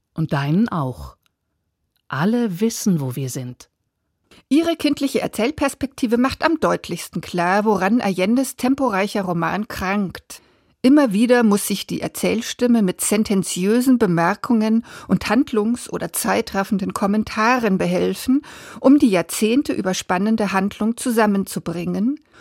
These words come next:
Speaker 2: um die Not der kindheitstraumatisierten Figuren deutlicher herauszuarbeiten, um klarzumachen, wie drastisch die politische Willkür in Systemen Leben beeinträchtigen und lenken kann.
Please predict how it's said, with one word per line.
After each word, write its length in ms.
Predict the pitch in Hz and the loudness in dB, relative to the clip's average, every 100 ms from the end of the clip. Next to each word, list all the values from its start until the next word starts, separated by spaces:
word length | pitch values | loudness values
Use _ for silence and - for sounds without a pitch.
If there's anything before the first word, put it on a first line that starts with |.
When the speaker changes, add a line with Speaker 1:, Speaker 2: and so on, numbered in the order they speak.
| - | -4
Speaker 2:
um 180 | - 233 | 4 6
die 140 | 214 | 8
Not 600 | 202 190 202 285 302 - - | 6 6 2 0 -4 -10 -8
der 160 | 170 | -6
kindheitstraumatisierten 1500 | - - 269 - 170 - - - 175 180 - 185 196 220 202 | -6 0 0 0 -4 -4 -8 -2 -2 -2 -2 -4 -2 -2 -2
Figuren 580 | - 185 196 220 240 220 | -4 -4 0 2 4 4
deutlicher 560 | 196 190 - 196 - 170 | 4 2 0 -4 -2 -2
herauszuarbeiten, 1400 | 214 226 165 - - - - - - 165 165 - 220 - _ _ _ _ _ | 0 0 -2 -6 -10 -8 -6 -6 -4 -6 -6 -6 -6 -6 _ _ _ _ _
um 160 | 214 185 | 0 0
klarzumachen, 960 | - 165 156 175 - 220 220 233 254 - - - - | 0 -2 -2 -4 -2 -2 -2 0 -2 -2 -10 -10 -2
wie 140 | 208 | -2
drastisch 760 | - 208 208 - - 254 254 - | 0 -2 -2 -4 -4 -4 -4 -4
die 100 | 214 | -4
politische 640 | - 208 294 302 - 175 | 0 2 2 2 0 2
Willkür 500 | 190 247 - - 254 | 4 2 -2 -2 0
in 120 | 196 | 0
Systemen 880 | 185 185 - - 214 233 254 254 262 | -2 -4 -10 -4 0 4 4 4 2
Leben 460 | - 170 202 233 - | -2 -4 0 0 0
beeinträchtigen 1040 | - 175 220 233 220 220 - 202 190 214 - | -2 2 2 0 -4 -6 -6 -6 -4 -6 -2
und 200 | 226 233 | -2 0
lenken 460 | 170 175 175 - - | 0 0 -2 -4 -6
kann. 380 | - - 170 | -8 -10 -10